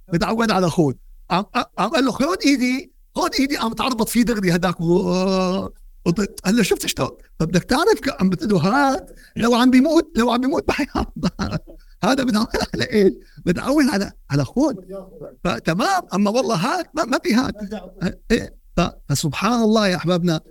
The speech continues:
هكذا، هكذا يتم التعامل مع الإنسان. فما بالك؟ فلذلك كان النبي عليه الصلاة والسلام مدرسة الدعوة. كان النبي عليه الصلاة والسلام يعني بأرقى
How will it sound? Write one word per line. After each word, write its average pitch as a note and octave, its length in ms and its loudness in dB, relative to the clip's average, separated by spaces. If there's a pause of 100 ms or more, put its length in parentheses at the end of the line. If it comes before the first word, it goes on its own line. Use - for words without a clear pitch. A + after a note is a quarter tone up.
(200)
هكذا، E3 540 2 (540)
هكذا D3 460 2
يتم D3+ 340 4
التعامل B2 600 0 (280)
مع G#2+ 140 0
الإنسان. C3 420 -2 (300)
فما E3 220 2
بالك؟ B2 340 -2 (200)
فلذلك G#2+ 500 0
كان A2+ 220 2
النبي G#2 360 2
عليه F#2 200 -2
الصلاة G2+ 420 0
والسلام G2 540 -2 (320)
مدرسة D#3 480 2
الدعوة. F2 360 -2 (200)
كان D#3+ 200 4
النبي A2+ 300 0
عليه A2 180 -2
الصلاة G#2+ 400 -2
والسلام G#2 460 -4 (340)
يعني A#2+ 880 2
بأرقى D3+ 600 0